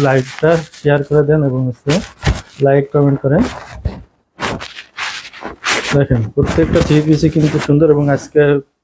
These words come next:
থ্রি পিসটা কিন্তু এক্স-, আপনার একটা এক্সক্লুসিভ প্রাইসে পাবেন, প্রাইসটা আপনার লাইভের শেষে বলে দিচ্ছি।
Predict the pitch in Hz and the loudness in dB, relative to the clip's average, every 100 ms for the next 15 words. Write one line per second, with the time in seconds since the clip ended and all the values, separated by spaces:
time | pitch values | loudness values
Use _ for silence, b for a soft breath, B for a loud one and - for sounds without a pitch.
0 | _ _ _ 147 151 151 156 147 151 143 | _ _ _ 0 0 2 0 2 0 2
1 | 156 139 - - - _ _ b b b | 2 2 -2 -14 -16 _ _ b b b
2 | 139 151 147 151 - 151 147 156 151 160 | -6 0 2 2 2 0 0 0 0 -2
3 | 156 156 147 147 151 151 170 185 165 143 | -2 2 2 2 2 2 0 -2 -2 -2
4 | - 156 139 151 147 139 143 143 151 143 | 0 -2 0 2 2 4 2 2 0 0
5 | 156 143 143 135 135 - | 0 2 0 0 -4 -6